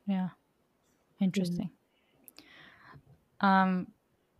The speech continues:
Speaker 1: before we go, there's a, a note, a final note from the producer that says that the lowest E C Cs that made it into the Disney region were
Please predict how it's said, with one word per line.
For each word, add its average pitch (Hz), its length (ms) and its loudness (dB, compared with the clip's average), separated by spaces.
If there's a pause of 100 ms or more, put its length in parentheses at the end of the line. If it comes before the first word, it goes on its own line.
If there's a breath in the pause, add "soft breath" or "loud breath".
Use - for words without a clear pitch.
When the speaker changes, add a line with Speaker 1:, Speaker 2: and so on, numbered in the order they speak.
(240)
Speaker 1:
before 233 320 10
we 302 120 10
go, 220 520 10
there's 202 260 6
a, 190 340 4 (320)
a 214 60 6
note, 208 440 8
a 196 60 -4
final 220 360 6
note 208 380 8 (220)
from 208 460 0
the 208 80 2
producer 190 680 2 (680 soft breath)
that 190 260 4
says 214 280 6
that 208 240 6
the 208 100 6
lowest 226 600 8
E 233 160 6
C 254 200 2
Cs 208 340 2
that 190 140 4
made 190 220 4
it 208 80 4
into 208 240 4
the 190 100 4
Disney 202 460 4
region 196 500 2
were 190 260 4